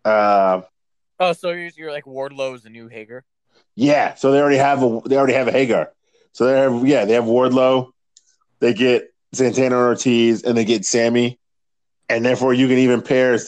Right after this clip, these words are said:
Speaker 1: and then you can pair Sammy and M J F together 'cause they're both kinda like those young, dickish guys who can run the company one day. But M J F's like, "Yo, I'll get you the opportunity." He's like, "Look, yeah, yeah, yeah. Your, your old boss was the first heavyweight champion.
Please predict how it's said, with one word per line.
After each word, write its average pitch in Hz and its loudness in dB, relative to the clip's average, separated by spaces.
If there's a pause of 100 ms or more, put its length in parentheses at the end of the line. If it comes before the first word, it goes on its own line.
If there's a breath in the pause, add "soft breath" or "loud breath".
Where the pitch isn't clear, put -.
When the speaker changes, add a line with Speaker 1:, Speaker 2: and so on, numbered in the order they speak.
Speaker 1:
and 139 2
then 143 4
you 160 2
can 147 -2
pair 139 0
Sammy 131 0
and 110 -4 (560)
M 143 2
J 123 0
F 139 -2
together 113 0
'cause 110 -2
they're 113 0
both 123 -2 (800)
kinda 127 0
like 113 0
those 113 0
young, 113 0
dickish 120 -2
guys 113 0
who 113 -2
can 104 -2
run 110 -2
the 107 -4
company 127 -2
one 101 -2
day. 101 2 (1400)
But 120 0
M 123 2
J 117 2
F's 117 -2
like, 113 0
"Yo, 107 0
I'll 110 0
get 117 -2
you 120 2
the 110 2
opportunity." 123 -2
He's 131 0
like, 123 0
"Look, 127 -2 (800)
yeah, 160 0
yeah, 151 2
yeah. 117 0
Your, 113 2
your 123 0
old 139 0
boss 127 -2
was 110 -2
the 113 0
first 123 -2
heavyweight 107 -2
champion. 98 -2